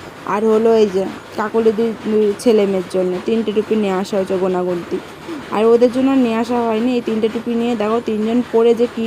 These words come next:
খুশি, নাচানাচি, খেলাধুলা তো চলতেই থাকলো। আজকে আর ধান দুব্বো দেয়নি, পায়েস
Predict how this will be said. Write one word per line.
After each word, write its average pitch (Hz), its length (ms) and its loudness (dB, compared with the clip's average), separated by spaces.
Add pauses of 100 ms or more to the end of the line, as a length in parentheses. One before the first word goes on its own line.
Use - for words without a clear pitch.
(100)
খুশি, 254 380 0
নাচানাচি, 226 720 -2
খেলাধুলা 220 580 0
তো 226 120 -2
চলতেই 226 440 0
থাকলো। 247 360 0 (880)
আজকে 226 360 -4
আর 254 140 2
ধান 208 260 0
দুব্বো 233 260 4
দেয়নি, 214 360 2 (580)
পায়েস 208 280 0